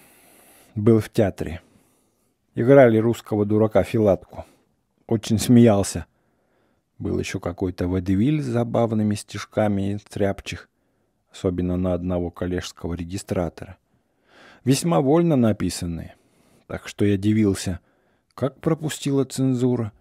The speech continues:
А о купцах прямо говорят, что они, мол, обманывают народ — и что сынки их дебоширничают и лезут в дворяне.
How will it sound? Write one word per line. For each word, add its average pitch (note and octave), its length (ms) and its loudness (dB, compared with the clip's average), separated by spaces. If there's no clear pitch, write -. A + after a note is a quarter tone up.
А A#2 160 4
о C3+ 40 6
купцах F3 580 -2
прямо F#3 300 4
говорят, F#2+ 640 0
что - 240 -4
они, C#3+ 180 0
мол, B2+ 240 2
обманывают A#2 680 2
народ — A#2 500 4
и - 80 -20
что - 220 -8
сынки A#2+ 520 0
их F#2 120 -4
дебоширничают F#2+ 1000 -4
и F#2+ 60 -4
лезут F2+ 340 -4
в E2+ 160 -10
дворяне. F2 640 -4